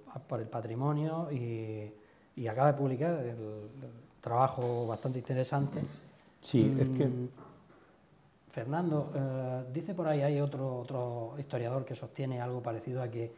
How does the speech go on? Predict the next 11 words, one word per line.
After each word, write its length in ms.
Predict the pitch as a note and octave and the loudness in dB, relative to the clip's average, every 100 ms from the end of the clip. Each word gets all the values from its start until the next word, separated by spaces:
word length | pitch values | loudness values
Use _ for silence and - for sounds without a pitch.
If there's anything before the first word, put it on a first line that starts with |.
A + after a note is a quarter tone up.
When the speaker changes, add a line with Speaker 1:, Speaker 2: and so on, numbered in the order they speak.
| - - - | -18 -20 -20
Speaker 1:
si, 500 | - - B2+ B2+ B2+ C3+ | -12 -6 -2 0 -2 -4
si 180 | - | -8
se 120 | D3 C#3 | -6 -2
consiguiera 460 | C#3 C3 C#3 E3 | -2 -2 0 2
revertir 540 | D#3+ D3 C3+ A#2+ D#3 C#3+ | 2 2 2 0 0 2
o 60 | |
anular 460 | C3 A#2+ B2+ C3+ B2 | 2 0 2 4 4
los 120 | B2 | -2
proce-, 320 | - A#2 - | -4 -8 -6
los 80 | D3 | -8
procedimientos 640 | C3+ A#2+ A#2 C#3 C#3 B2 | -6 -4 -4 -2 -2 -2